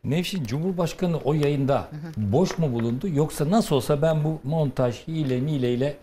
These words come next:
Speaker 1: seçmeni birinci turda inandırdığımın rahatlığını mı yaşadı?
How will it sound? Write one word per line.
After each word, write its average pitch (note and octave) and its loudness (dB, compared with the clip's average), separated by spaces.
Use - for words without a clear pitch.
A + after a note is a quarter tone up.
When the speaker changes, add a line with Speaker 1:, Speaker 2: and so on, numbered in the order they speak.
Speaker 1:
seçmeni C#3 -2
birinci C3+ -2
turda B2 -2
inandırdığımın B2+ 0
rahatlığını A#2 2
mı G#2+ 0
yaşadı? E2+ -8